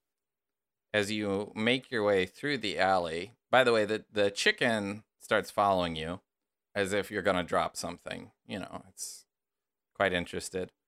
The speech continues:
You come out into the square, sure enough, and you see there's three musicians on the other side of the street. Um, one of them is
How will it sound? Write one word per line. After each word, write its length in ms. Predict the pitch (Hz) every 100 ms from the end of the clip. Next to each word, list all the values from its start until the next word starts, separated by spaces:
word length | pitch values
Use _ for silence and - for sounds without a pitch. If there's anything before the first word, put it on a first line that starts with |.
| _ _ _ _ -
You 180 | 107
come 340 | - - 170 151
out 240 | 143 139
into 240 | 123 120 113
the 160 | 104
square, 500 | - - 104 95 90
sure 240 | - - 101
enough, 500 | 87 82 101 - _ _ _ _ _ _ _ _ 104
and 300 | 101 101 98
you 180 | 104
see 600 | 110 - 117 101 95 92 - -
there's 360 | 95 87 - -
three 300 | - 131 123
musicians 1040 | 113 104 90 92 - 117 180 202 - - - _ _ _ _ -
on 140 | 98
the 140 | 98
other 240 | 98 95 98
side 280 | - 107 95
of 100 | 90
the 120 | 92
street. 460 | - 113 120 - _ _ _ _ _ _ _ -
Um, 580 | 92 87 87 85 82 -
one 220 | 104 104 113
of 180 | 110
them 240 | 107 101 101
is 380 | 104 104 -